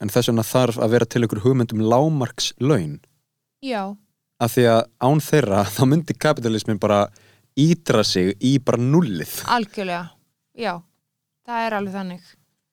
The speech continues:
Speaker 1: Og, og hérna, vandamálið við einmitt, eins og þú segir, að Apple sé að, þú veist, framleiða í einhverjum verksmiðjum í Kína og Indonési og Bangladesh, ehm,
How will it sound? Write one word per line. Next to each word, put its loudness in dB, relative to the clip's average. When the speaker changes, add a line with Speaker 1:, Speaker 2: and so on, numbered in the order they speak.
Speaker 1:
Og, 4
og 4
hérna, 2
vandamálið 2
við 4
einmitt, 0
eins -4
og -2
þú -6
segir, 2
að 0
Apple -6
sé -2
að, 0
þú -8
veist, -12
framleiða 4
í 4
einhverjum 0
verksmiðjum 0
í -10
Kína 2
og 2
Indonési -2
og -4
Bangladesh, -2
ehm, 2